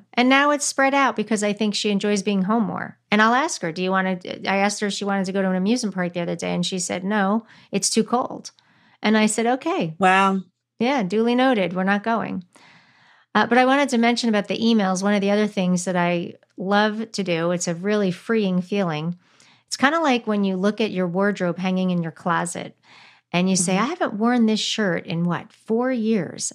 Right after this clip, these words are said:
Speaker 1: I think I'm gonna get rid of it. It's taking up space. I'm never going to wear it if I haven't worn it in four years. Let me get rid of it." And I know a lot of the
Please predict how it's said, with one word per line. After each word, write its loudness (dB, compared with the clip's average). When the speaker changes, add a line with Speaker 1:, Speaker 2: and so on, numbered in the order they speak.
Speaker 1:
I 0
think -4
I'm 2
gonna 2
get 0
rid 0
of -2
it. -8
It's -8
taking 0
up -4
space. -2
I'm 4
never 4
going 0
to 0
wear 4
it 0
if -4
I -4
haven't -4
worn 0
it -4
in -6
four -2
years. 0
Let 0
me -2
get -2
rid 0
of -4
it." -12
And 4
I 6
know 4
a 2
lot 4
of -4
the 0